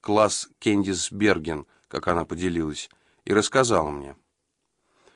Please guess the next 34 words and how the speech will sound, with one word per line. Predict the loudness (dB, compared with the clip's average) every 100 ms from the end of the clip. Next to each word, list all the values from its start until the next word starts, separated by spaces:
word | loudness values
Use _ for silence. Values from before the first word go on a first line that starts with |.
| _
«Ваши | 0 2 2 -2
спонсоры | 2 4 4 4 2
были | 4 0
такими | 2 0 2 2 4 2
законодателями | 0 -2 0 2 2 2 0 2
мод, | 2 2 0 -4 _ _ _ -4
единственными, | 0 2 2 0 2 4 4
кто | 2 0
жил | 0 2 2
роскошной | 2 0 -2 0 0 0
жизнью | 0 0 0 0
в |
настоящем | -2 0 2 2 0 -2 -2
мире, | 0 0 -2 -8 -20 _
а | -2 2
роскошь | 2 0 -6
всех | -4 -4 -2
привлекала. | 0 0 -2 0 2 2 -4 _ _ _ _ 0
Так | 0
что, | 2 2
узнав, | 4 4 4
что | 2 -2
ты | 0
приедешь, | 0 2 4 4 0 -4 -2
мы | 0
все | 2 2 0
захотели | 2 0 2 2 2
прийти | 2 0 0 -2
и | 2
прикоснуться | 2 2 0 0 -4 -4
к | 0
Нью-Йорку, | 2 2 0 -2 -14 _
к | -4
мифу, | 0 0 0 -10